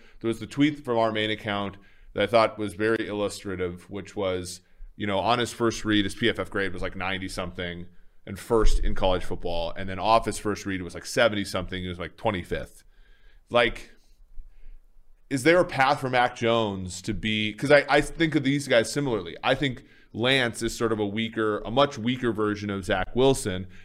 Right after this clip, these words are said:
I think Mac Jones is a much weaker version of Justin Fields. Is that, is that kind of, is there a path for Mac Jones to be a successful N F L quarterback?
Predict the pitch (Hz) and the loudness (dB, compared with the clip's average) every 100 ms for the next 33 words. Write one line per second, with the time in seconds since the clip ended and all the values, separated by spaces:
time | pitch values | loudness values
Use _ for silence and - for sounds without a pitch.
0 | - 113 110 113 104 - 127 127 98 107 | -2 0 2 0 0 -2 -2 -2 -4 -6
1 | 107 98 101 113 110 98 104 98 101 95 | -6 -6 -4 -2 -2 -4 -4 -6 -6 -4
2 | 92 101 92 160 107 90 101 127 127 123 | -4 -6 -2 2 2 0 0 4 4 0
3 | - 110 117 127 127 127 120 104 95 - | -10 -2 0 0 0 0 0 -2 -8 -18
4 | - 117 156 175 143 139 147 151 139 127 | -8 2 4 4 4 2 2 0 2 2
5 | - 120 120 107 107 - 92 107 107 107 | 0 -4 -4 -6 -6 -6 0 0 0 -2
6 | 95 92 90 98 90 80 - - | -4 -6 -6 -6 -6 -8 -18 -20